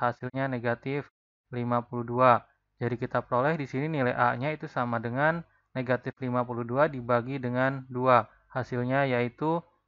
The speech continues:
negatif dua puluh enam. Jadi kita peroleh di sini nilai A-nya atau bilangan pertamanya yaitu negatif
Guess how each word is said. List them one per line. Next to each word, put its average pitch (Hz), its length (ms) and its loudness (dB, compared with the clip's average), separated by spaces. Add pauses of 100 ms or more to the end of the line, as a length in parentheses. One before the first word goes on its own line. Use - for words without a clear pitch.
(180)
negatif 123 720 -2
dua 117 240 0
puluh 120 240 -8
enam. 117 400 2 (640)
Jadi 127 240 -6
kita 127 240 -2
peroleh 131 320 4
di 139 160 -6
sini 151 320 -2
nilai 123 320 2
A-nya 127 400 0
atau 139 160 -6
bilangan 120 320 2
pertamanya 120 640 0
yaitu 131 320 -4
negatif 120 400 -2